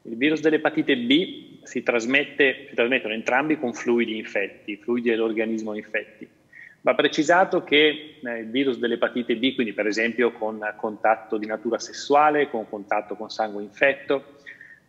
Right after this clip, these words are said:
eh, va però precisato che il virus H B V è un virus altamente infettivo, quindi se vogliamo paragonarlo con l'H B V, con l'H C, eh, scusa, scusate, con l'H I V,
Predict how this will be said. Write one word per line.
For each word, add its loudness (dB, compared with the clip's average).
eh, 0
va 4
però 6
precisato 0
che -4
il -12
virus -2
H -2
B -2
V -4
è -10
un -4
virus -2
altamente 0
infettivo, -8
quindi -6
se -10
vogliamo 0
paragonarlo 4
con 0
l'H 2
B 0
V, 2
con 4
l'H 2
C, -4
eh, -6
scusa, -2
scusate, 0
con -2
l'H 2
I 2
V, 2